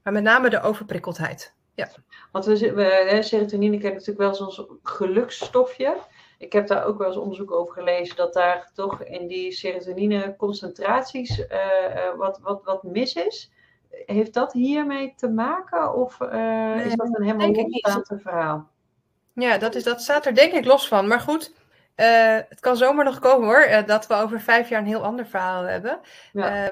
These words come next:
Speaker 1: dus dat, dat weet ik nog niet precies. Maar ik moet zeggen,
Speaker 2: Ja.
Speaker 1: het, het werkt, eh, het werkt wel.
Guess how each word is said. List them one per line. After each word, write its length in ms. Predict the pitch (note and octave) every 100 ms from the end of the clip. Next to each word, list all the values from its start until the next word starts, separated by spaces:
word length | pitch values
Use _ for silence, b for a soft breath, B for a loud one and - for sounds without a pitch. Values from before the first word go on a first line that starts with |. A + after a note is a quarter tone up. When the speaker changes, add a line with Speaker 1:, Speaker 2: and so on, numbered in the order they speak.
| - _
Speaker 1:
dus 240 | G#3 G#3
dat, 300 | G#3 G#3 -
dat 220 | G#3+ G#3+
weet 200 | G#3 A#3+
ik 100 | B3+
nog 120 | G3
niet 180 | F3+ F3
precies. 280 | - - F3+
Maar 240 | G3 F#3+
ik 120 | G#3+ B3
moet 160 | B3
zeggen, 200 | B3+ -
Speaker 2:
Ja. 60 | A3+
Speaker 1:
het, 100 | -
het 220 | - G3+
werkt, 340 | A#3 A#3 -
eh, 80 | E3+
het 120 | -
werkt 260 | G3 A3 G#3+
wel. 300 | D3 C4